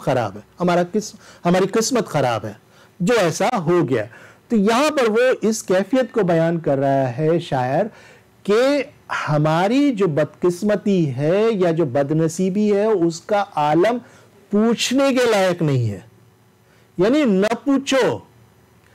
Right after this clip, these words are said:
क्यों? क्योंकि कैफियत ये है कि हम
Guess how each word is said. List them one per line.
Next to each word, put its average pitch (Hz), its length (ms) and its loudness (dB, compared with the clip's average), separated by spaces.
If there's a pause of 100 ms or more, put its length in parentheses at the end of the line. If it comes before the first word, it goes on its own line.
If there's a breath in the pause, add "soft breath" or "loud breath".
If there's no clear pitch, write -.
(500 soft breath)
क्यों? 330 380 2 (580)
क्योंकि 226 420 0 (880)
कैफियत 233 600 0
ये 160 200 2
है 175 400 0
कि 233 140 -4
हम 190 580 0